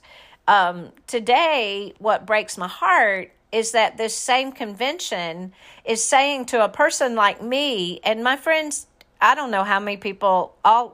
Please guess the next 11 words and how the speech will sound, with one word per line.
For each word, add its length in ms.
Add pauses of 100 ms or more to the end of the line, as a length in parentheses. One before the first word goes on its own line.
five 220
of 120
you 160
that 120
are 100
listening 400
to 140
my 140
<laughs> 60
podcast. 1000 (580)
I'm, 280